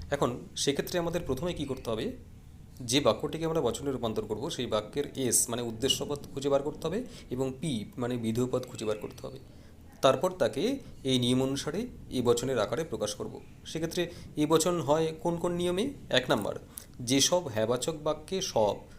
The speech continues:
সকল, সবাই, সমস্ত, প্রত্যেক, প্রতিটি, যে কেউ, যে কোনো, সর্বদা, সবসময়, সর্বতোভাবে, সর্বত্র, নিশ্চয়ই, নিশ্চিতভাবে, অনিবার্যভাবে, সকল ক্ষেত্রে,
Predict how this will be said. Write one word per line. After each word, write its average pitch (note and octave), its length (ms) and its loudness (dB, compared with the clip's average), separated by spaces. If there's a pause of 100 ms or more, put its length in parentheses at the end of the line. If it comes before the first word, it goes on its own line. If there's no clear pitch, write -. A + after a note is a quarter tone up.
(160)
সকল, A2 460 0 (240)
সবাই, G#2+ 440 0 (320)
সমস্ত, B2+ 560 0 (220)
প্রত্যেক, C3 460 0 (240)
প্রতিটি, D3+ 400 -2 (340)
যে B2 200 4
কেউ, G#2+ 260 -4 (200)
যে A2+ 200 4
কোনো, G#2 340 0 (120)
সর্বদা, - 560 0 (140)
সবসময়, - 540 -2 (320)
সর্বতোভাবে, B2 680 0
সর্বত্র, C3 600 -2 (260)
নিশ্চয়ই, B2+ 500 0 (140)
নিশ্চিতভাবে, B2 680 -4 (240)
অনিবার্যভাবে, C3 640 2
সকল D3 360 0
ক্ষেত্রে, A2+ 500 -6